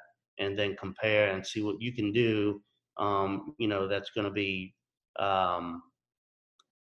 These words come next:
what's, what's gonna be a good expense to get that value back, because you don't wanna put something in where you're gonna raise,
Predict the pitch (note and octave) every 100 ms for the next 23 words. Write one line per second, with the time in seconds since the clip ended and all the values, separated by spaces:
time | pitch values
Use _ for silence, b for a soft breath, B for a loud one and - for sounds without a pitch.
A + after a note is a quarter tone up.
0 | _ _ _ _ _ _ _ A#2+ A#2+ -
1 | - A2 A2+ - A#2 G#2 A2+ A2 G2+ A2+
2 | B2+ A2+ G2 - - C3 G2 G2 - -
3 | - _ _ _ - A2 G2 G#2 G2+ G2
4 | F2+ G2 G2 F#2+ F2 E2+ F#2 F2 F2 -
5 | - - G2 A2 A#2+ G#2+ G#2+ G2+ F#2 -
6 | - _ _ C3 B2+ B2+ A2 G#2+ G2 A#2
7 | A2+ G#2 G#2 G2+ G2+ G#2 G#2 G2 G#2+ G#2+
8 | G2+